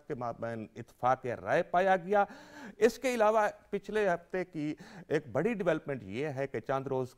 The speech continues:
कबल chief of army staff जन-, general सैयद आसिम मुनीर ने सऊदी अरब का दौरा किया। वहाँ पर उनकी, अ, सऊदी वली अहद शहजादा मोहम्मद बिन सलमान से अहम मुलाकातें हुईं और इन मुलाकातों में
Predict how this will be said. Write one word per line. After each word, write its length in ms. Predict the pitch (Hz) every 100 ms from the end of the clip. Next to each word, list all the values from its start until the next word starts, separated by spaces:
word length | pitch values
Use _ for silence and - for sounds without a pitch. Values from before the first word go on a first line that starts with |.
| -
कबल 440 | 117 107 117 117 117 - - -
chief 200 | 220 214
of 140 | 185
army 280 | 170 160 170
staff 580 | - - 147 147 143 -
जन-, 840 | 135 135 131 113 127 127 127 135 117
general 280 | 160 190
सैयद 440 | 202 - 170 196 180
आसिम 460 | - 147 - 220
मुनीर 400 | 196 127 143 180
ने 260 | 175 165 165
सऊदी 380 | 143 - 131 123
अरब 140 | 113 -
का 100 | 123
दौरा 340 | 95 131 185
किया। 440 | 196 202 208 208 196
वहाँ 220 | 143 135
पर 160 | 143 139
उनकी, 520 | 117 120 - - 139
अ, 60 | 139 - - - - -
सऊदी 640 | 127 123 - 156 170 160 -
वली 260 | 123 147 147
अहद 320 | 139 139 127
शहजादा 500 | - 123 127 123 123
मोहम्मद 320 | 113 117 135
बिन 180 | 101 113
सलमान 440 | - 110 107 131
से 180 | 127 139 127 _
अहम 180 | 156 175
मुलाकातें 640 | 190 180 175 180 180 196
हुईं 320 | 175 175 180 180
और 300 | 143 143 -
इन 120 | 175
मुलाकातों 720 | 190 139 147 139 127 - 147
में 300 | 131 127 127